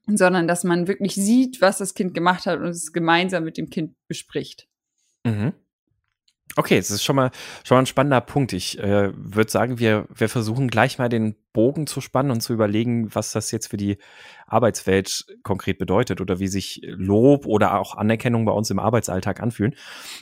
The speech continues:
Speaker 2: Hm, bevor wir da aber jetzt, äh, schon tief reingehen, ähm, ich hatte, dieser Tage hatte ich jetzt auch, weil ich grad auch in einem neuen Projekt bin, mit einem, mit einem neuen Kunden, neues Team,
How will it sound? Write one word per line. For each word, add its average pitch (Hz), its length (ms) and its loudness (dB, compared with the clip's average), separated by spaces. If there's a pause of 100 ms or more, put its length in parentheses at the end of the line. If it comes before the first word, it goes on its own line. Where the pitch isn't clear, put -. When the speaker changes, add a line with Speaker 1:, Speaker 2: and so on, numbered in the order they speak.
Speaker 2:
Hm, 110 160 6
bevor 123 300 4
wir 143 80 6
da 135 100 4
aber 117 120 2
jetzt, - 360 -4 (100)
äh, 104 80 -8 (180)
schon 123 220 -2
tief - 340 -6
reingehen, 151 440 0 (640)
ähm, 107 500 2
ich - 200 -4
hatte, 143 500 2 (120)
dieser 123 300 0
Tage 123 360 2
hatte 139 120 0
ich - 60 -6
jetzt 127 160 -4
auch, 120 420 2
weil 113 340 -2
ich 107 100 -6
grad 113 160 -2
auch 110 140 -2
in 101 80 0
einem 95 120 0
neuen 95 240 2
Projekt 139 380 -2
bin, 120 460 0
mit 107 240 -4
einem, 98 380 -2
mit 101 180 -2
einem 98 100 -2
neuen 95 220 0
Kunden, 135 600 0
neues 98 360 -2
Team, 123 580 0